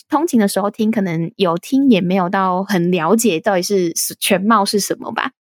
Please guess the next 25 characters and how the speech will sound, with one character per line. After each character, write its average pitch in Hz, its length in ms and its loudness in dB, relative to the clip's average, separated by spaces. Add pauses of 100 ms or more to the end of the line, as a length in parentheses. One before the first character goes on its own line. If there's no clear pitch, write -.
所 285 180 4
以 226 460 4
在 262 160 2
我 196 40 4
们 175 200 2
新 247 220 4
一 214 60 4
季 233 120 0
的 202 60 2
内 214 200 2
容 160 260 -2
呢， 156 220 -2 (240)
我 196 80 2
们 185 120 4
也 190 40 2
是 247 100 4
希 226 240 0
望 226 140 2
可 226 160 0
以 165 100 4
让 185 320 0
整 160 220 -4
个 165 160 -2
节 170 180 -4
目 202 280 4